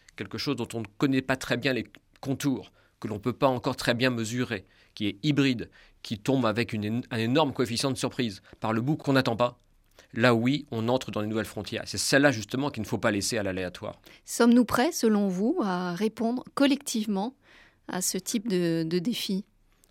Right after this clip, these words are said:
Speaker 1: Je pense qu'il y a un énorme travail à faire et qu'il ne faut surtout pas braquer les yeux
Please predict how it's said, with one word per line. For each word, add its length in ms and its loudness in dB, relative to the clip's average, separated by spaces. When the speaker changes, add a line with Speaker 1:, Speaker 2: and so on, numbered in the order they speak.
Speaker 1:
Je 100 -10
pense 200 -6
qu'il 120 -12
y 40 -4
a 60 0
un 120 -4
énorme 440 6
travail 380 -2
à 40 -8
faire 360 -8
et 80 -16
qu'il 140 -8
ne 40 -8
faut 120 -6
surtout 400 0
pas 260 6
braquer 440 4
les 280 0
yeux 280 -4